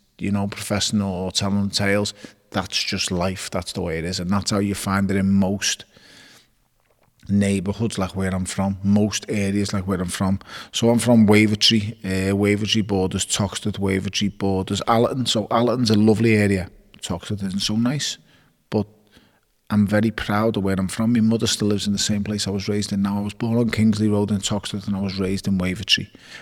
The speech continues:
off Smithdown Road. Uh, and as I say, that place has produced its fair share of crazy criminals, but it's, it's produced even better share of lovely people as well. It's just very unfortunate that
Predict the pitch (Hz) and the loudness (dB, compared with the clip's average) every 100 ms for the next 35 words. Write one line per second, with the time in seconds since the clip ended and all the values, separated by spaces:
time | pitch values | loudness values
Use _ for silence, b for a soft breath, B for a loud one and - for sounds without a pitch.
0 | B 87 - 98 87 92 90 90 87 92 | B -6 -2 -2 -2 -2 -2 0 -2 -2
1 | 95 - B B B B 90 50 98 92 | -6 -16 B B B B -6 -4 -2 -4
2 | - b b b b b _ 95 107 113 | -8 b b b b b _ -4 -2 0
3 | 113 110 117 110 110 - 104 - - 98 | 0 2 2 0 0 0 0 -2 -6 -8
4 | - 107 - - - 95 98 - 101 95 | -4 -4 -4 -6 -4 -2 0 0 -2 -4
5 | - - 98 101 101 - 101 98 98 - | -4 -4 -2 -2 -4 -2 0 0 0 -4
6 | - b b b 104 101 - - - 95 | -8 b b b -4 -4 -8 -10 -6 -6
7 | - 98 - 101 - 101 95 92 - 92 | -4 -4 0 0 2 0 0 -2 0 -2
8 | - 101 - 98 92 90 90 92 98 - | 0 -2 -2 -2 -2 -2 -2 -2 -6 -6
9 | 101 - 95 92 90 98 _ B B B | -8 -6 -6 -2 -4 -4 _ B B B
10 | 101 - 107 - - - _ _ _ 120 | -6 -2 -2 -2 -6 -16 _ _ _ -4
11 | 110 104 101 92 - 95 98 110 101 95 | 0 2 0 0 -4 -6 -2 -4 -4 -6